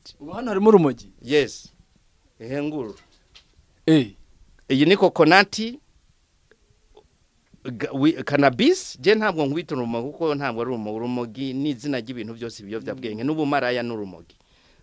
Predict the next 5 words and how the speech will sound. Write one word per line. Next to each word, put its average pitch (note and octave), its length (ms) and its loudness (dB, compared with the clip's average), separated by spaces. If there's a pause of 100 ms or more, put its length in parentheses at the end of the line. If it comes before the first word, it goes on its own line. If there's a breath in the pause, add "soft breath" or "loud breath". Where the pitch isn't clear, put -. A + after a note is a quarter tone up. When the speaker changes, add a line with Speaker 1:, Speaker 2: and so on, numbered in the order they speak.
(160)
Speaker 2:
Urumva, D3+ 420 -4 (220)
cannabis, E3 680 -4 (200)
coconut, E3+ 720 -2 (160)
avocado, F3 840 -4
palm D#3+ 240 0